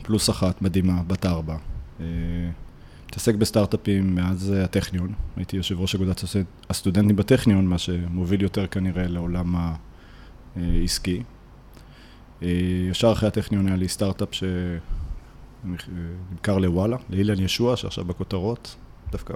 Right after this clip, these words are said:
בחור מאוד נבון. לא יודע אם זה מה שיוצא בעדויות עכשיו, אבל אז הוא היה מאוד נבון.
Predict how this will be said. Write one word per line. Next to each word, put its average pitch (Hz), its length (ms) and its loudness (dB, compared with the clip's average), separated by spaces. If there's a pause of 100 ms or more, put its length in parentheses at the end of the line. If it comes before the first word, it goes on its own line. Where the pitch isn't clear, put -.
בחור 98 240 -4
מאוד 98 280 2
נבון. 107 320 2 (680)
לא 110 60 4
יודע 104 100 4
אם 101 60 4
זה 98 120 4
מה 104 120 4
שיוצא 107 280 2
בעדויות 107 440 6
עכשיו, 95 300 0
אבל 87 220 -4
אז 95 140 0
הוא 92 100 2
היה 90 100 0
מאוד 92 280 2
נבון. 123 280 2